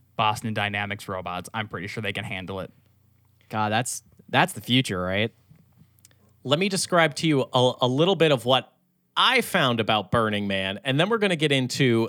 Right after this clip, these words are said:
Speaker 3: the craziest accounts that people have from this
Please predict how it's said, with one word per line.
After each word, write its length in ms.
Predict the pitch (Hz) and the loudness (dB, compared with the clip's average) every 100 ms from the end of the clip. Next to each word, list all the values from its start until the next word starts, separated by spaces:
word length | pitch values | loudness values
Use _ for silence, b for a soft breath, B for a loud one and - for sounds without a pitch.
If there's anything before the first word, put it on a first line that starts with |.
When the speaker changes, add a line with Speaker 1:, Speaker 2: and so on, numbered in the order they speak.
| - | -2
Speaker 3:
the 460 | 117 127 120 117 - 175 | 0 2 2 0 -4 -10
craziest 720 | - - 190 214 190 214 190 | -6 -2 0 0 -2 -2 -4
accounts 440 | 147 - 175 156 - | -8 -4 -2 -2 -2
that 200 | 143 - | -2 0
people 340 | 143 131 120 | -2 -2 -2
have 560 | - 123 92 85 90 - _ _ | 2 2 2 -2 -6 -16 _ _
from 680 | - - 131 117 90 - - _ _ _ _ _ _ | -10 -2 2 2 0 -8 -18 _ _ _ _ _ _
this 460 | 101 113 123 - | -6 0 2 0